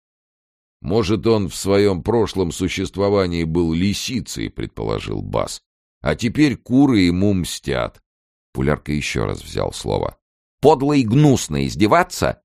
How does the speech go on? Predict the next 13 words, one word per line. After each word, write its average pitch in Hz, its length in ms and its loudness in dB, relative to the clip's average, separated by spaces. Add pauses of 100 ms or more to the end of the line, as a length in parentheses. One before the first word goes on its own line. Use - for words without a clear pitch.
(140)
когда 98 260 4
у 104 80 4
человека 120 520 2
такое 120 400 2
несчастье». 110 920 -2 (600)
«А - 120 -10
когда 87 460 2
же - 160 -6
еще?» 55 560 -4 (320)
елейно 53 600 -2
полюбопытствовал 50 880 -4
Бас. 50 420 -4 (560)
«Тихо!» 185 760 0